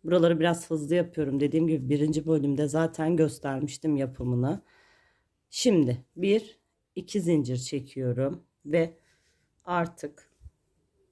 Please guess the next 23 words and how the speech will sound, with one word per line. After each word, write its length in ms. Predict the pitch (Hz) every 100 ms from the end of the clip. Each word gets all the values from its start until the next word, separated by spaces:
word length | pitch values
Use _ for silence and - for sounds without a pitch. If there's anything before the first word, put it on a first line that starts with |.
| _ _ _ _ _ _ _ _ _ _ _
çiçeğimizi 760 | - 170 - 180 160 127 151 165
normalde 840 | 190 170 156 139 127 135 151 180 170
buraya 560 | 156 151 127 127 170 -
üç 200 | 165 -
tane 340 | - 170 143
yapmam 580 | 139 135 - 127 120 120
fıstık 420 | - - - 127
gerekirken 840 | 156 143 147 - 147 - 135 131 - _ _ -
iki 240 | 185 240
tane 320 | 226 165 147
fıstık 460 | 156 147 - - -
yapacağım. 420 | 127 - - - - _ 190
Bir, 300 | 175 - - _ _ _ _ _ _ _ _ -
iki, 580 | 147 - - 127 127 - _ -
üç, 380 | 160 170 - - - _
dört. 360 | 131 107 - - 156
Gene 320 | 220 220 170
dolgular 520 | 165 143 135 135 127 131
aynı 300 | 135 143 160
şekilde 480 | - 170 - 160
olacak 520 | 185 180 175 185 185 -
sayısı 500 | 202 180 180 - -
ama 480 | 202 175 170 214